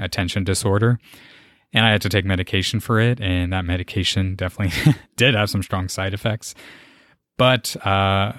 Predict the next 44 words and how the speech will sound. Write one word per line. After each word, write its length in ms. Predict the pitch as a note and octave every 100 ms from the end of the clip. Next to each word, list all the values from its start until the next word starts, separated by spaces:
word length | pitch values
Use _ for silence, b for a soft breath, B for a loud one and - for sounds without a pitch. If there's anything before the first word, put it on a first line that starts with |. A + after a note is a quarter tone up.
| - _
some 260 | - B2 A#2+
people 260 | B2+ A#2
noticed 540 | G#2+ G2 G#2 A#2 - -
me 280 | C3+ G2+ G#2+
acting 380 | G2 - F2+
different 320 | F2 G2+ C3+ A2+
because 320 | A2 A#2+ A2
of 60 |
that 120 | A2+ A2+
medication 680 | A2+ A2+ - A2+ - A#2
and 180 | A2 F#2+
my 200 | G2 F#2+
A 240 | G2 G2+ G2
D 140 | G2
D. 320 | G#2 A2+ B2+ - B B B B B
So 320 | - B2+ B2 B2
people, 300 | - A2+ -
some 240 | - A2 G#2
kids, 360 | - A2 A2+
and 80 | G#2+
I'm 80 | G2+
sure 260 | - G#2 G2
all 140 | G2
of 100 | G2+
us 100 | G#2+
have 120 | G2+
faced 300 | - G2 -
<laughs> 0 |
this 200 | C3 -
in 120 | A#2
middle 200 | G2 G2+
school, 440 | G#2 - G#2+ G#2 G#2 b b b b b _
some 180 | - A2+
kids 200 | A2+ G2+
were 100 | G#2+
not 160 | G#2+ G#2
afraid 280 | - A2+
to 580 | G#2+ A2+ G#2+ G#2+ G#2+ A2
express 680 | A2+ - - C3 B2 - -
how 180 | - G2
different 380 | F2 F2+ F#2 F2+
I 40 |
really 260 | F2+ F2+ F2
was. 460 | F2 F2 F2 -